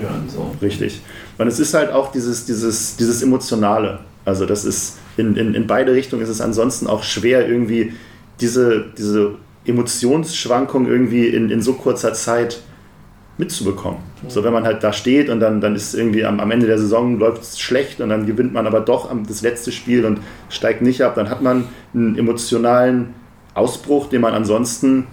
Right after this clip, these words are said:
Speaker 2: im Alltag überhaupt nicht bekommt. So,
Speaker 1: Mhm.
Speaker 2: und das finde ich schon spannend. Daher, yay.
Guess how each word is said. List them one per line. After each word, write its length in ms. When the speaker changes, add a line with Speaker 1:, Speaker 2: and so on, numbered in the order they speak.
Speaker 2:
im 120
Alltag 480
überhaupt 280
nicht 120
bekommt. 400
So, 240
Speaker 1:
Mhm. 80
Speaker 2:
und 320
das 180
finde 160
ich 80
schon 140
spannend. 460
Daher, 400
yay. 240